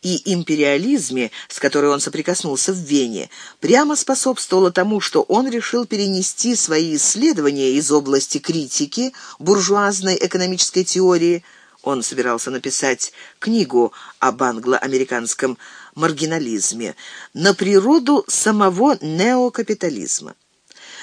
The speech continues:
Даже после тысяча девятьсот семнадцатого года, когда большевики с презрением отшатнулись от австромарксистов как ревизионистов,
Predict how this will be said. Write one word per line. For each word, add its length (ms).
Даже 280
после 360
тысяча 360
девятьсот 360
семнадцатого 880
года, 360
когда 300
большевики 580
с 120
презрением 720
отшатнулись 920
от 300
австромарксистов 1300
как 340
ревизионистов, 1040